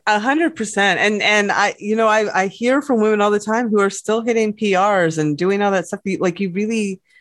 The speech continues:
like, of course, with age, I'm not a Pollyanna. Like, with age, you're always gonna slow down a little, but it does not have to be this dramatic shutdown. And it is,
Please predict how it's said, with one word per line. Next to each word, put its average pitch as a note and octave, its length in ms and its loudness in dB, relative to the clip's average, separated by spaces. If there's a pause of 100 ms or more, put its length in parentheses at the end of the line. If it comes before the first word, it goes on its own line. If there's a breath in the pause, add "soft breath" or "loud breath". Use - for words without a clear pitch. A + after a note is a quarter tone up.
(160 soft breath)
like, C4 100 -2
of - 140 -4
course, D#4+ 340 0
with C4 180 0
age, F3+ 380 2
I'm E3 120 2
not F3+ 320 2 (500)
a D#3+ 60 -10
Pollyanna. D#3+ 600 0
Like, E3+ 160 -2
with G3 120 0
age, G#3+ 240 0
you're F#3+ 100 0
always F3 260 0
gonna D#3 140 -2
slow D#3 180 -2
down D3 180 0
a C#3 80 -4
little, E3 200 0
but D#3+ 140 -4
it F#3 100 -4
does C#4 200 -4
not E4 140 -2
have A#3+ 140 -2
to E3 80 -8
be D#3 120 -2
this D3 200 -4
dramatic D3+ 560 -2
shutdown. C#3+ 600 -2
And F3+ 420 0 (380 soft breath)
it C4+ 140 2
is, D#4 400 0